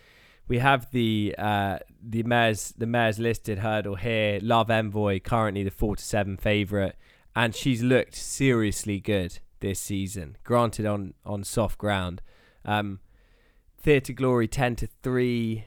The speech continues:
and then after that, Molly Ollie's Wishes hasn't really looked good for a while. Um, Indefatigable, another one who's just a bit out of form, fifty-five lengths behind Captain Morgs last time.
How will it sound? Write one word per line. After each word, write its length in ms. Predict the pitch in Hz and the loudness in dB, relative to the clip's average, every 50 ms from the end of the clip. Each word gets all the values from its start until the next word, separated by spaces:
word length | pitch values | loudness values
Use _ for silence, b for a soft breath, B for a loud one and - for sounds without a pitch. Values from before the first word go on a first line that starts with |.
| - - - | -14 -10 -4
and 220 | 120 123 123 123 | -2 -2 0 2
then 100 | 135 135 | 2 4
after 380 | 131 127 127 123 120 - - 113 | 4 4 4 4 2 0 -2 0
that, 300 | 113 123 120 101 80 110 | 0 2 2 0 0 -2
Molly 320 | 120 120 127 123 120 120 | 0 0 2 2 2 2
Ollie's 260 | 117 113 113 104 - | 2 2 0 -2 -2
Wishes 440 | - 120 120 113 - - 101 92 - | 0 0 0 0 0 -2 -4 -4 -4
hasn't 260 | - 113 110 113 107 | -2 -4 -4 -4 -4
really 260 | 98 110 110 104 101 98 | -4 -4 -4 -2 -2 -4
looked 300 | 98 98 - 110 - - | -4 -4 -6 -8 -8 -6
good 200 | 110 107 98 92 | -4 -4 -4 -6
for 580 | - - - - 107 101 98 95 95 90 - - - _ _ _ - - | -10 -12 -8 -6 -4 -2 -2 -2 -4 -4 -6 -10 -18 _ _ _ -14 -10
a 100 | - 98 | -8 -8
while. 800 | 92 92 101 110 117 117 113 104 95 87 87 87 90 90 107 - _ - | -6 -2 0 2 4 4 4 2 0 -2 -4 -6 -8 -10 -12 -16 _ -10
Um, 600 | 98 101 98 98 98 98 98 98 95 92 85 - _ _ _ _ _ _ - | -8 -4 -4 -2 -2 -2 -4 -6 -8 -10 -12 -16 _ _ _ _ _ _ -8
Indefatigable, 1040 | 113 117 117 104 107 - - 117 113 110 - 113 101 101 104 107 104 104 101 95 - | -6 -6 -4 -6 -6 -4 -2 -2 -2 -4 -6 -10 -10 -10 -8 -6 -6 -4 -4 -6 -6
another 400 | - 110 113 117 113 117 117 110 | -8 -8 -6 -4 -4 -4 -4 -4
one 200 | 107 104 101 92 | -4 -4 -4 -6
who's 140 | 101 98 | -8 -8
just 240 | - - 113 104 - | -8 -8 -8 -8 -6
a 40 | - | -4
bit 180 | - 127 117 110 | -2 -2 0 0
out 220 | 110 110 107 104 | 2 2 0 0
of 80 | 101 - | -2 -4
form, 400 | - - 120 117 113 104 98 - | -4 -2 0 0 0 0 -2 -4
fifty-five 640 | - - 127 - - 117 - - 117 113 107 101 | -4 -2 -2 -2 -4 -4 -2 0 2 2 2 2
lengths 280 | 110 110 110 101 87 - | 0 0 -2 -2 -4 -6
behind 320 | - - 95 98 95 90 | -8 -6 -6 -6 -6 -8
Captain 360 | - - 104 82 - - 101 101 | -6 -6 -8 -8 -8 -12 -12 -12
Morgs 280 | 101 101 101 101 - | -10 -10 -8 -8 -6
last 220 | 107 104 101 - - | -6 -6 -6 -6 -4
time. 160 | 110 101 | -4 -4